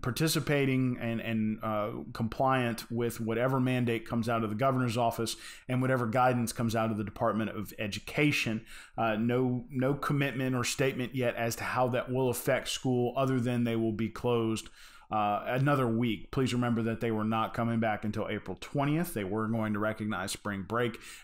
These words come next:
At this point, it would not be coming back until roughly May. Uh, so we'll just have to see, uh, over the coming days, once the, um, governor signs the proclamation to extend his stay-at-home order,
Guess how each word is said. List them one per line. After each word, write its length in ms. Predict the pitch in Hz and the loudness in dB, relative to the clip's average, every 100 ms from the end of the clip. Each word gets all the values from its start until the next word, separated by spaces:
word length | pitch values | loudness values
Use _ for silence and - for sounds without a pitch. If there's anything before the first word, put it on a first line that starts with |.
| - | -8
At 160 | 110 | -4
this 180 | 135 135 | -2 -2
point, 380 | - 127 120 120 | -2 0 0 -2
it 80 | 113 | -4
would 160 | 113 | 0
not 240 | 113 110 113 | 0 0 -2
be 80 | 107 | -4
coming 340 | 113 110 104 | -2 -2 0
back 300 | 104 95 - | -2 -4 -4
until 400 | 98 - 95 92 | -6 -4 -4 -2
roughly 400 | 127 143 - 107 | 2 2 2 -2
May. 480 | 101 104 104 87 90 - - - - | 0 0 0 -2 -4 -10 -18 -18 -6
Uh, 420 | 107 98 101 113 | 0 2 2 0
so 220 | 120 110 | -2 0
we'll 220 | 107 117 110 | 0 0 -2
just 160 | 95 | -2
have 180 | 117 107 | -2 -2
to 80 | 120 | -4
see, 560 | - 120 117 110 104 - - - | -2 0 2 2 -2 -8 -20 -6
uh, 240 | 113 110 | -2 0
over 200 | 131 127 | 2 2
the 100 | 117 | 0
coming 420 | 117 156 139 123 117 | 0 2 2 2 2
days, 440 | 123 120 117 113 | 2 2 0 0
once 260 | 117 113 - | -2 -2 -2
the, 340 | 107 104 107 107 | 0 0 -2 -4
um, 400 | 107 98 104 - - | -4 -6 -10 -12 -4
governor 340 | 127 131 127 113 | 0 2 2 2
signs 480 | - 131 131 127 | 2 4 4 2
the 80 | 123 | -2
proclamation 760 | - 120 117 117 110 110 107 107 | 0 2 2 0 0 0 -2 -2
to 120 | 107 | -2
extend 440 | 98 - 117 113 | -2 -2 0 0
his 100 | 110 | 0
stay-at-home 560 | - 113 104 98 117 110 | -2 -2 -2 -2 -2 -2
order, 300 | 104 95 | -2 -2